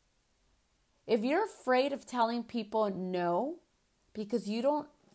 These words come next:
you're afraid of what they're gonna think about you, what they're going to say about you, who cares? If they n-, truly know who you are,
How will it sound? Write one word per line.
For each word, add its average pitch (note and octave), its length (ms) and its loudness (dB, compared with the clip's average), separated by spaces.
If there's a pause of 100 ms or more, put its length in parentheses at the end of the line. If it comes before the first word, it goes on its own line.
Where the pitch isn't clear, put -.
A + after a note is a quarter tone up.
(140)
you're A#3+ 220 4
afraid A#3 340 2
of G#3 180 2
what G#3+ 300 2
they're A3+ 120 0
gonna G#3 260 -2
think G3 300 -8
about A3+ 300 0
you, B3+ 240 -4
what G#3+ 280 -6
they're F#3 100 -6
going E3+ 280 -8
to D#3 120 -18
say A#3+ 640 0 (260)
about B3+ 340 0
you, C#4+ 340 -4 (1500)
who D4 140 -10
cares? D4 760 -10 (920)
If G3+ 340 -2
they C#4 260 4
n-, C#4+ 260 -2
truly F4 680 -4
know A#3 760 2 (640)
who B3+ 180 0
you B3 380 -4
are, G3 500 0